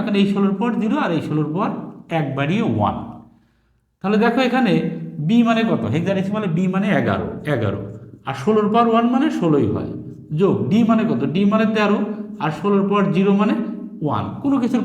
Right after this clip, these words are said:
পর জিরো মানেই ওয়ান। তাহলে আমাদের এখানে হবে কত, এগারো গুণ ষোলো সমান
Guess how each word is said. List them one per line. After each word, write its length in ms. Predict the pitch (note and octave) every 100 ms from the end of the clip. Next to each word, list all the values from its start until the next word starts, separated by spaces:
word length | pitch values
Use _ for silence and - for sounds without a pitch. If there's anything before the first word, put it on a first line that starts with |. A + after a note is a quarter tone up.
| G3+
পর 100 | F#3+ D#3+
জিরো 180 | E3+ D#3+
মানেই 200 | E3 A3+ -
ওয়ান। 180 | - - - - - - -
তাহলে 160 | F3 F3+
আমাদের 180 | G3 G3+
এখানে 160 | G#3 A#3
হবে 140 | G3 G#3+ G#3+
কত, 140 | G#3+ E4 - - - - - - _ -
এগারো 420 | F3+ G3+ G#3+ A3 C#4 G3+
গুণ 140 | G3+ G3
ষোলো 260 | G#3 D#3+ G#2+ G#2+
সমান 280 | E3 G#3+